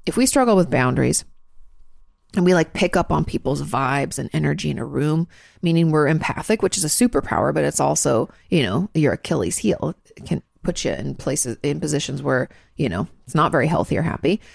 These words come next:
So anyways, long story short, if we struggle with boundaries, we're gonna pick up on what they are experiencing, and we can start to manifest it ourselves. Is that mean, does that mean it's contagious? No, that means we struggle with boundaries and we don't have the ability to say,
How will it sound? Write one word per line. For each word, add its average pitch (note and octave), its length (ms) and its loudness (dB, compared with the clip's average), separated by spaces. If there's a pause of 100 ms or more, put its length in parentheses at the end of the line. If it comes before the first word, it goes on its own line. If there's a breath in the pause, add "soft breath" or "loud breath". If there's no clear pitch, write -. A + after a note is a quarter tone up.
So A3+ 120 2
anyways, G3 340 4
long G#3 220 6
story D#3 200 2
short, - 360 2 (320)
if F#3 160 2
we F3+ 80 6
struggle A3+ 300 4
with E3+ 140 4
boundaries, D#3 600 2 (240 soft breath)
we're F3+ 140 4
gonna G3+ 180 4
pick - 340 0
up - 300 0
on D3+ 340 2
what D#3 220 0
they D#3+ 460 2 (240)
are D#3+ 140 4
experiencing, G#3 840 2 (220 soft breath)
and F#3 100 4
we F3+ 80 6
can F3+ 140 0
start F3 260 2
to G3+ 80 0
manifest E3 520 2
it - 80 -2
ourselves. - 560 0 (440 soft breath)
Is E3+ 140 4
that F3 220 2
mean, F#3 180 2
does F#3 120 0
that G3+ 100 2
mean G#3+ 120 4
it's F#3 120 2
contagious? E3+ 520 2
No, F#3+ 220 6
that E3+ 140 2
means F3+ 180 2
we F3 140 0
struggle E3 300 2
with C3 160 0
boundaries A#3 640 0
and F3+ 80 4
we F3+ 80 4
don't F3 220 -2
have F3+ 160 -2
the F#3 100 0
ability E3 420 0
to D#3 100 -4
say, D3+ 360 4